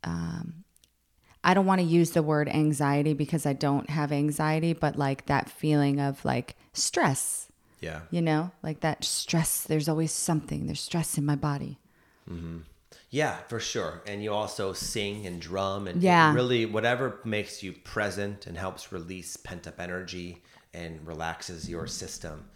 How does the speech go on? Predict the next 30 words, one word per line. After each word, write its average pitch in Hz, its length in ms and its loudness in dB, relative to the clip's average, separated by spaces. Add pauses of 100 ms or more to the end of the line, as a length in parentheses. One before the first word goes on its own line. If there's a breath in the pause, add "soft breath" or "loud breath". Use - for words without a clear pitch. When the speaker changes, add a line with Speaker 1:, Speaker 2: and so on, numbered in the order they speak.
(240 soft breath)
Speaker 2:
will 85 340 -6
suffice 78 560 -8
for 85 140 -12
what 85 120 -8
we're - 60 -14
talking - 360 -12
about. - 260 -12
Speaker 1:
Yeah, 170 300 4
Speaker 2:
A - 20 -6
lot 113 220 2
Speaker 1:
for - 20 -2
Speaker 2:
of - 60 -2
people 143 200 0
Speaker 1:
sure. - 60 -8
Speaker 2:
don't 87 160 -6
like 87 160 -10
to - 80 -16
meditate, 85 440 -10
and - 80 -18
I 85 100 -12
get 82 180 -16
it. 85 180 -14 (140)
It's - 100 -16
hard 95 220 -6
for - 60 -12
me 85 100 -8
too. - 300 -12
I, 92 120 -8 (240)
I, 95 140 -2
I 90 80 -6